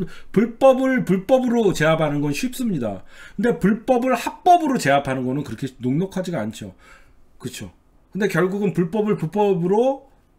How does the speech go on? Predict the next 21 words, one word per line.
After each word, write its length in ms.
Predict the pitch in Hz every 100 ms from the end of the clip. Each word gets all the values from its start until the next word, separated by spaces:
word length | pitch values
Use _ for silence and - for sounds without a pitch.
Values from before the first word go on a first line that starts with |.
| _ _ -
다시 420 | 143 - 190 139
처단을 440 | - 233 220 180
하면 420 | 139 156 208 123 - - - -
또 160 | 359 330
다른 300 | 285 269 180
불법이 400 | 151 185 165 160
저질러지는 580 | 120 127 127 120 107
것이고, 480 | 107 95 - 113 95 _ - - - -
아무리 480 | 147 170 220 277 254
시간이 340 | 285 285 262
걸리고 880 | 214 202 196 180 196 196 196 175 139
답답하더라도 760 | 147 214 180 160 135 151 160
불법은 580 | - 220 - 226 233 233
합법으로 600 | - - - 370 339 285
처단해야만 920 | - 254 240 226 190 180 160 226 277 - - -
반드시 540 | 147 170 196 - 185
그 340 | - 165 165 160
처단이 580 | 220 196 175 233 277 - _ -
나중에 640 | 127 131 147 143 131 113
시간이 400 | - - 214 185
지나면 540 | 156 139 160 226 247